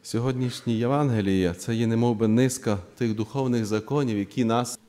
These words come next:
заохочують бути добрішими, чистішими і святішими. Намагаймося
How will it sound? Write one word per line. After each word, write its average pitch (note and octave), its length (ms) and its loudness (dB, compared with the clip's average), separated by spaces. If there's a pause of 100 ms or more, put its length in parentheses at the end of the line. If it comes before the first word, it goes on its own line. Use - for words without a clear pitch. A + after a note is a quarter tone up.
(580)
заохочують A2+ 880 0
бути G#2+ 260 -2
добрішими, G#2 680 0
чистішими F#2+ 760 -4
і E2+ 40 -2
святішими. D#2+ 840 -6 (1080)
Намагаймося B2 840 2